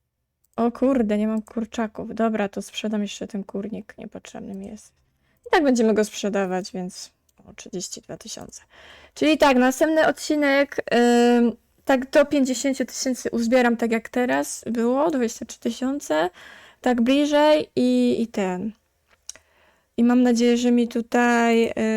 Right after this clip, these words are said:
uda się jak najszybciej. Jezu, trzydzieści cztery dni.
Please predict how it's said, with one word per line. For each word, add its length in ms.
uda 260
się 220
jak 180
najszybciej. 840
Jezu, 300
trzydzieści 420
cztery 340
dni. 300